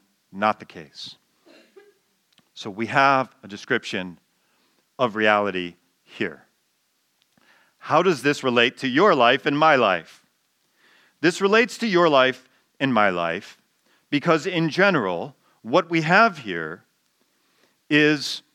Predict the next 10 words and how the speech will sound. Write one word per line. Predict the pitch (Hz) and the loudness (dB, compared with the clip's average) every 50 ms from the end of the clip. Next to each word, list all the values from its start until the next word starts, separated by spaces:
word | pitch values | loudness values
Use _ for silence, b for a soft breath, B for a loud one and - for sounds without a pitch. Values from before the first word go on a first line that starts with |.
| _ _ _ _ _ - 110 | _ _ _ _ _ -20 -6
disobedience | 92 - 180 208 - - 196 170 123 110 104 156 214 202 147 113 90 85 85 85 104 117 - - - - - - - _ _ _ _ _ _ _ _ _ _ _ - | -2 0 0 0 2 2 0 0 0 -2 0 0 0 0 0 -2 -4 -6 -6 -8 -10 -10 -8 -8 -8 -8 -10 -14 -18 _ _ _ _ _ _ _ _ _ _ _ -6
to | - - 220 233 190 147 120 113 113 117 131 147 - _ _ _ _ _ _ | 0 2 4 4 4 4 2 0 -2 -2 -4 -8 -14 _ _ _ _ _ _
the | - 113 131 151 | -4 0 2 2
law | 151 151 160 175 196 202 185 147 123 95 92 107 - _ _ _ _ _ _ _ _ | 4 4 2 4 4 4 4 2 0 -2 -4 -8 -10 _ _ _ _ _ _ _ _
of | - 143 131 - | -4 -4 -2 0
God | 196 196 214 202 170 120 98 90 87 101 127 - _ _ _ _ _ _ _ _ _ _ _ _ _ _ _ | 2 2 4 4 2 2 -2 -6 -12 -16 -18 -20 _ _ _ _ _ _ _ _ _ _ _ _ _ _ _
regarding | 123 135 151 131 143 139 131 131 127 117 113 107 110 123 143 143 - _ _ _ _ _ _ _ _ _ _ _ _ _ | -2 -2 -2 2 2 4 4 4 4 2 0 -2 -2 -4 -6 -8 -12 _ _ _ _ _ _ _ _ _ _ _ _ _
kingship | - - 147 151 156 139 - - 104 104 - _ _ _ _ _ _ _ _ _ _ _ _ _ _ _ _ _ _ _ _ - | -6 -2 -2 0 0 -2 -4 -4 -4 -4 -6 _ _ _ _ _ _ _ _ _ _ _ _ _ _ _ _ _ _ _ _ -8
and | 131 131 131 | -6 -2 -2
regarding | 151 127 127 123 104 107 107 113 110 113 120 117 | -2 0 0 0 0 0 0 -2 -2 -4 -6 -8